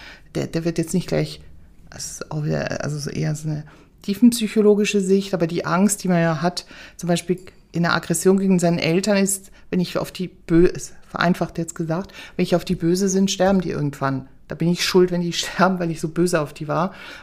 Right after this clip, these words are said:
Beim Geschwister hat man diese Angst in der Regel nicht. Und dadurch kann man auch negative Gefühle eher zulassen.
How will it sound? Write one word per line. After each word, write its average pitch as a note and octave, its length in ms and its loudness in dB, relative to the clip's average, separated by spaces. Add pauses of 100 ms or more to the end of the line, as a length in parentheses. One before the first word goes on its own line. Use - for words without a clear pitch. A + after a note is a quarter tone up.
Beim E3+ 140 2
Geschwister F#3+ 460 2
hat G3 100 4
man F#3 140 4
diese F3+ 220 -2
Angst F3 320 -2
in F3+ 60 0
der E3 80 -4
Regel E3+ 260 0
nicht. D#3+ 400 -4 (640)
Und E3+ 120 -8
dadurch D#3+ 260 -6
kann F3 140 0
man E3+ 280 0
auch D3+ 200 -2
negative F3+ 500 2
Gefühle F3+ 480 -4
eher E3+ 440 -4 (220)
zulassen. D3+ 720 -2